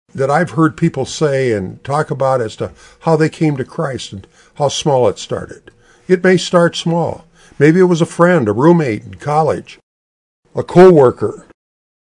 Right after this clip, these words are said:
a neighbor that made a remark that you got, that got you thinking. Maybe a brother, sister, or parent, or other relative became a believer and you talked to them about it.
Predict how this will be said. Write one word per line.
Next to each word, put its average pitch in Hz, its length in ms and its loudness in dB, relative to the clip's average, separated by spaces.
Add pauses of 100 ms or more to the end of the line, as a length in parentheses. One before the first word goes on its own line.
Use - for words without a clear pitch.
(180)
a 117 100 -6
neighbor 147 420 2
that 113 180 -2
made 139 220 0
a 139 80 0
remark 135 640 0
that 113 180 -12
you 120 140 -8
got, 131 360 0 (440)
that 123 160 -6
got 135 260 0
you 147 80 -2
thinking. 156 500 -2 (760)
Maybe 170 320 4
a 156 60 2
brother, 127 440 2
sister, 139 480 -2
or 90 60 0
parent, 160 560 -2 (560)
or 131 160 -4
other 175 220 6
relative 151 500 2
became 127 340 -4
a 120 80 0
believer 120 560 0
and 98 140 -4
you 120 140 -4
talked 175 400 -6
to 151 60 -12
them 151 200 0
about 139 320 -2
it. - 160 -8